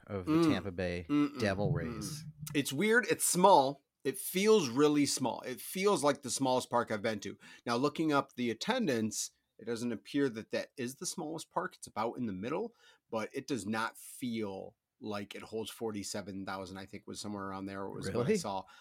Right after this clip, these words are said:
Speaker 2: But it does not feel like that. Like, it's, it seems like there's, like, a deck missing. It feels no bigger than a triple A stadium,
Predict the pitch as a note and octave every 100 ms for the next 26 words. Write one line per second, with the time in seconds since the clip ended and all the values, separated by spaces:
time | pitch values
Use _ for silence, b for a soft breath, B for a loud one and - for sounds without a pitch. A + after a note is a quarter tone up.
0 | B A2 A2 G#2 G#2 _ _ _ C#3 C#3+
1 | C3 G#2+ A#2 A2+ A2+ - _ - - B2
2 | A2 G2+ - G#2+ G#2 G#2 A#2 G#2+ - C#3
3 | - - - - - - D3+ - G#3+ B3+
4 | G3 - B2 A#2+ A#2 A2 G2 C3+ - A#2
5 | A2 G2 - F#3 - G#3 G3+ A#2+ B2 D3
6 | D3 C#3 C#3+ D#3+ D#3+ b b _ B2+ B2+
7 | B2 C#3 A2+ B2 A#2+ A2 - A#2+ A2 G#2
8 | E2